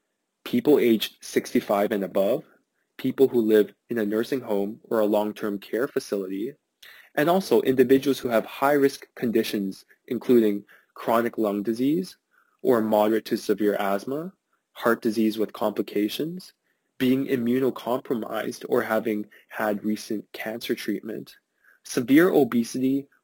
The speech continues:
or not well con-, ha-, not having well-controlled medical conditions such as diabetes, kidney failure, or liver disease.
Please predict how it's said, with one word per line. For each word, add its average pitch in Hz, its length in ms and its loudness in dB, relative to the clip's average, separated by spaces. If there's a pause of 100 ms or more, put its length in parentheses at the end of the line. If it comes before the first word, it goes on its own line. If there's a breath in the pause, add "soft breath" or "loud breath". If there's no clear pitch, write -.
(100)
or 131 100 4
not 139 420 -2
well 113 240 0
con-, 110 240 -8
ha-, - 300 -8
not 139 140 -4
having 123 280 -2
well-controlled 107 640 -2
medical 104 360 -6
conditions 101 640 -8 (220 soft breath)
such - 260 -4
as 110 100 -2
diabetes, 104 800 0 (400 soft breath)
kidney 110 300 -2
failure, 104 640 0
or 113 160 -4
liver 107 260 0
disease. 95 600 -6